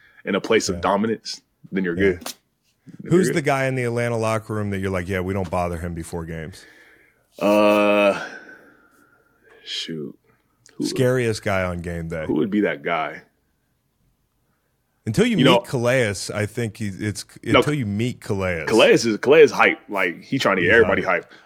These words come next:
Speaker 1: I would
Speaker 2: Yeah.
Speaker 1: say, I'll say Jake Matthews. You know, Jake Matthews is, like, in a zone, in the zone.
Speaker 2: Yeah.
Speaker 1: I'll probably just, like,
Speaker 2: Yeah.
Speaker 1: let him.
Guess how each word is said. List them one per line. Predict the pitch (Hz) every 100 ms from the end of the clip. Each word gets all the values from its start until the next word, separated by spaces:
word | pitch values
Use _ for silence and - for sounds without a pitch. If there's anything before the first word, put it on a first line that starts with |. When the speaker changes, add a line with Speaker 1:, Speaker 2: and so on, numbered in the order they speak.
| -
Speaker 1:
I | 139
would | 220
Speaker 2:
Yeah. |
Speaker 1:
say, | 135 107 87
I'll | 107
say | 170 95
Jake | 95 104
Matthews. | 107 110 90
You | 92
know, | 104
Jake | 90 139
Matthews | 110 110 92
is, | 95
like, | 87 80 -
in | 101
a |
zone, | 85 107 90 - _ _ _ - -
in | 101
the | 92
zone. | 101 90 92
Speaker 2:
Yeah. | -
Speaker 1:
I'll | 104 113
probably | 117 104 98
just, | 92
like, | 85 85
Speaker 2:
Yeah. |
Speaker 1:
let | 95 107
him. | 98 104 95